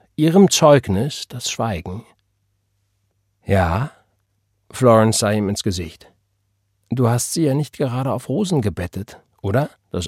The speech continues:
arme, einfache, hässliche, schwarze Mädchen. Und die andere hast du auch nicht besser behandelt. Wer von all denen, die dir in deinem heiligen Leben über den Weg gelaufen sind, musste eigentlich nicht aus dem Kelch des Leids trinken?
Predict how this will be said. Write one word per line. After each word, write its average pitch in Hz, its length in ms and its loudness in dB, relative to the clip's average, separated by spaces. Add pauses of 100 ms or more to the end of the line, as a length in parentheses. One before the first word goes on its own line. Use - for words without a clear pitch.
arme, 104 600 0
einfache, 110 560 -2
hässliche, 139 720 -4
schwarze - 440 -6
Mädchen. 104 520 -6 (680)
Und 123 160 2
die 127 80 2
andere 120 360 4
hast 123 180 -4
du 113 60 0
auch - 240 -4
nicht 170 180 0
besser 87 280 -4
behandelt. 92 540 -4 (840)
Wer 165 260 2
von 165 200 0
all 143 260 0
denen, 120 440 6
die 104 140 2
dir 107 160 2
in 95 80 2
deinem 92 260 2
heiligen 107 400 0
Leben 107 240 2
über 98 180 0
den 87 180 0
Weg 123 160 -2
gelaufen 101 400 0
sind, 98 180 -2
musste - 320 -6
eigentlich 104 340 -6
nicht - 220 -6
aus 98 120 -6
dem 95 160 -4
Kelch 101 340 -8
des 87 200 -6
Leids 85 420 -6
trinken? 95 500 -12